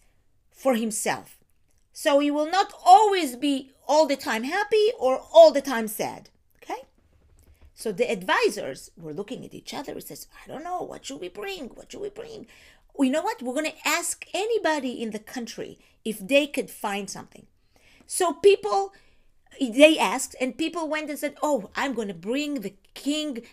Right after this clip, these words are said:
the best cup of wine, the best goblet. You know, that will make him so happy." No, but it didn't make him sad.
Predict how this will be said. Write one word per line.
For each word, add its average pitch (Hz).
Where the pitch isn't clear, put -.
the 175
best -
cup 311
of 196
wine, 208
the 160
best 202
goblet. 233
You 156
know, 139
that 311
will 262
make 247
him 226
so 277
happy." 208
No, 156
but 202
it 175
didn't 175
make 151
him 143
sad. -